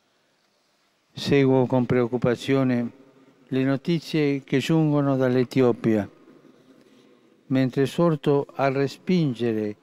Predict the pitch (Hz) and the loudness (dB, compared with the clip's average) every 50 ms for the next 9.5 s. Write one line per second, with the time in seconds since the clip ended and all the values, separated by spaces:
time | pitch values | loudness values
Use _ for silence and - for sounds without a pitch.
0 | _ _ _ _ _ - 131 131 131 - - 147 139 127 - 139 127 - - 160 | _ _ _ _ _ -6 -2 -2 -2 -2 -2 -4 -4 -2 -4 -4 -4 -4 -4 -4
1 | 165 160 156 147 139 131 127 127 120 - - - 147 147 143 123 135 131 127 120 | -2 -2 -2 -2 -2 -2 -2 -2 -4 -6 -6 -4 -4 -4 -4 -2 -2 0 0 0
2 | 117 123 143 151 151 - - 147 131 - _ _ _ _ _ _ _ _ _ _ | -2 -2 -2 -2 -2 -2 -4 -4 -4 -6 _ _ _ _ _ _ _ _ _ _
3 | _ _ _ _ _ _ _ _ _ _ - 147 139 135 135 160 190 - - 180 | _ _ _ _ _ _ _ _ _ _ -6 -4 -4 -2 0 -2 -2 0 0 -2
4 | 165 - - - 214 - _ _ - 175 160 160 160 - - 131 135 131 131 123 | -2 -2 -4 -6 -6 -6 _ _ -4 -2 -2 -2 -2 -4 -6 -6 -4 -4 -4 -4
5 | - - 131 135 131 135 151 165 160 151 135 113 110 101 98 98 - _ _ _ | -4 -4 -4 -2 -2 -2 -2 0 0 0 0 0 -2 -4 -4 -8 -12 _ _ _
6 | _ _ _ _ _ _ _ _ - 135 131 123 120 131 123 - - - 139 135 | _ _ _ _ _ _ _ _ -2 0 0 0 -2 -4 -8 -10 -8 -6 -4 -4
7 | 131 - 143 131 120 - - - 123 120 - - 135 131 120 113 113 113 104 95 | -4 -2 -4 -4 -4 -4 -4 -2 -2 -2 0 0 0 0 0 -2 -4 -6 -6 -8
8 | - _ _ _ _ _ _ _ _ _ _ _ _ _ - 120 113 113 113 131 | -10 _ _ _ _ _ _ _ _ _ _ _ _ _ -4 -4 -2 -2 0 0
9 | 139 147 160 165 170 170 170 175 175 165 | 2 2 2 2 0 0 -2 -2 -4 -4